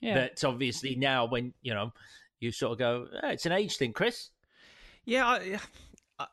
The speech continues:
Speaker 3: I was thinking about it a little more this time. I didn't really like him the first time I watched it,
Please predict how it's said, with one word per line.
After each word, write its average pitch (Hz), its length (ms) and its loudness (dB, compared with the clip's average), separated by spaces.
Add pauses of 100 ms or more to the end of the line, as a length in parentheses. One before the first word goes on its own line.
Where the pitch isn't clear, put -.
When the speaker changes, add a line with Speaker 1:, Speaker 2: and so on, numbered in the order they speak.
(140)
Speaker 3:
I 190 100 6
was 202 220 2
thinking 180 380 0
about 151 220 4
it 139 60 2
a 131 40 2
little 143 200 4
more 135 220 4
this 120 160 0
time. 123 200 2
I 131 80 4
didn't 143 220 0
really 135 220 4
like 123 260 4
him 123 80 -2
the 117 60 -2
first 113 260 2
time 107 220 2
I 104 60 2
watched 110 340 -2
it, - 180 0